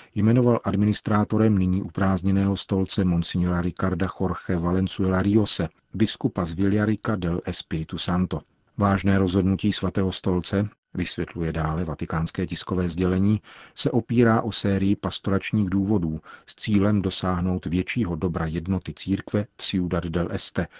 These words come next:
a biskupské kolegiality v Paraguaji. Svatý otec, který slouží jako trvalý a viditelný zdroj a základ jednoty biskupů i celého množství věřících, žádá klérus a veškerý boží lid diecéze Ciudad del Este,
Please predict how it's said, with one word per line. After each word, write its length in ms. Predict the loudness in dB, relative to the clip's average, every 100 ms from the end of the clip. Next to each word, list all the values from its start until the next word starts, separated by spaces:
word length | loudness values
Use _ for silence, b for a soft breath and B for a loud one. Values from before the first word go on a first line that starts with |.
| B B _
a 100 | -4
biskupské 720 | -2 -6 -4 -6 -4 -2 -2
kolegiality 720 | 0 0 0 0 0 0 -2 -4
v 100 | -2
Paraguaji. 560 | 0 0 -2 -4 -6 -10 _ _
Svatý 340 | -4 -2 -2
otec, 320 | -4 0 0 0
který 280 | -6 -4
slouží 540 | -4 -2 -2 0 -2 -2
jako 240 | -4 -6
trvalý 480 | -6 -2 0 0 -2
a 80 | -4
viditelný 580 | -4 -2 -2 0 0 -2
zdroj 380 | -2 0 0 0
a 80 | -4
základ 480 | -2 -2 -4 -4 -2
jednoty 360 | -2 -2 -2
biskupů 640 | -4 -6 -6 -6 -2 -2 -4
i 60 |
celého 380 | -4 -2 -2 -2
množství 420 | -2 -4 -4 -4
věřících, 640 | -4 -4 -4 -4 -2 -4 -6 b -2
žádá 420 | 0 2 0 0
klérus 500 | -2 0 0 -2 -4
a 60 | -4
veškerý 440 | -2 -2 -2 -2
boží 320 | -2 -4 -2
lid 200 | -2 -2
diecéze 540 | -2 -2 -2 -4 -4 -4
Ciudad 420 | -2 -2 -2 -2
del 220 | -4 -4
Este, 360 | -4 -4 -2